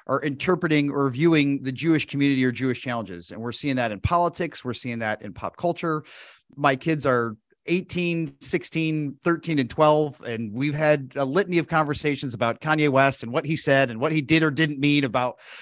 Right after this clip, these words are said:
the Jewish people. And I know it's, I know it's a big, big tangled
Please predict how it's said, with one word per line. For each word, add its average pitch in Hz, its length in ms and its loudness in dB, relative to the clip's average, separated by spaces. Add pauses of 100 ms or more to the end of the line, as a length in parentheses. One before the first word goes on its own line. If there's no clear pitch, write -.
(160)
the 135 100 0
Jewish 151 340 2
people. 139 540 0
And 131 320 2
I 147 120 4
know 185 200 6
it's, - 300 0
I 151 80 0
know 180 120 4
it's 165 120 4
a 147 80 0
big, 202 600 6
big 165 280 0
tangled 143 640 -2